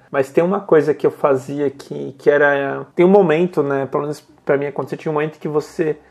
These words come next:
tá tão reprimido, tá tão reprimido, você tá tão, assim, fechado, que você não, não consegue olhar, não consegue fazer nada,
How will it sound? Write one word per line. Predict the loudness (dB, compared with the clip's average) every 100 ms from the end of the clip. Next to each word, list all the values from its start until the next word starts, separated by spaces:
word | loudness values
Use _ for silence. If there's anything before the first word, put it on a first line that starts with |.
| _ _
tá | 0 0
tão | 2 0
reprimido, | 2 -2 0 -2 -2 -2 -2
tá | -4
tão | -4 -2
reprimido, | -2 -4 -6 -4 -4 -4
você | -8
tá | -4 -2
tão, | 0 2 2 4
assim, | 0 -2
fechado, | -6 -6 0 2 2 0 -14 -20 -20 _
que | -4
você | 0 0 2 2
não, | 2 0 -2 -4
não | -4
consegue | -2 -2 0 2
olhar, | 2 2 4 4 2
não | -2
consegue | -8 -8 -8 -6
fazer | -6 -6 -4 -4
nada, | 0 2 2 2 -2 -2